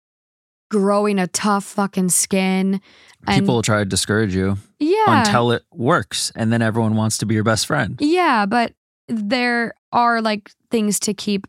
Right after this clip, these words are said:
Speaker 1: in mind too. Like, prepare yourself that if you do blow up, like, can you handle the criticism? Um, they're just things to prepare yourself that, like, I didn't because I didn't know. But you just gotta start recording, start putting yourself out there,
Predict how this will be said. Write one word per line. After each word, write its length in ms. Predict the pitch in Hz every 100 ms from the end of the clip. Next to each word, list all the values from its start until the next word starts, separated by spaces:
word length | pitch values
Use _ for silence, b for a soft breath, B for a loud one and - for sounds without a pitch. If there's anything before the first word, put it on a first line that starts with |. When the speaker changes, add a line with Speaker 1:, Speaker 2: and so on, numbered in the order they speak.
| -
Speaker 1:
in 220 | 208 196
mind 400 | 190 185 180 170
too. 320 | - 202 -
Like, 220 | 196 208 -
prepare 420 | 208 - 254 240
yourself 480 | 202 190 202 196 175
that 200 | 196 - B B B B
if 220 | 202 -
you 80 | 233
do 180 | 226 269
blow 300 | 247 214 202
up, 260 | 180 180 190
like, 200 | 185 -
can 200 | 196 196
you 120 | 208
handle 340 | 202 208 208
the 100 | 208
criticism? 800 | 202 233 220 - 196 185 170 170 b b b b b
Um, 280 | 185 180 196
they're 160 | 226 233
just 180 | 247
things 220 | - 233 -
to 80 | 202
prepare 280 | 202 196 180
yourself 320 | 202 214 208
that, 120 | 196
like, 140 | 190 - -
I 200 | 202 196
didn't 480 | 160 190 165 165
because 200 | - 185
I 100 | 175
didn't 480 | 180 156 190 180 185
know. 400 | 185 175 - 202 _ _ _ _ -
But 80 | 208
you 80 | 208
just 120 | 190
gotta 180 | 214 202
start 280 | - 208
recording, 560 | 214 196 202 202 202 196
start 260 | - 180 -
putting 240 | 214 220
yourself 320 | 196 196 185
out 200 | 185 180
there, 240 | 190 185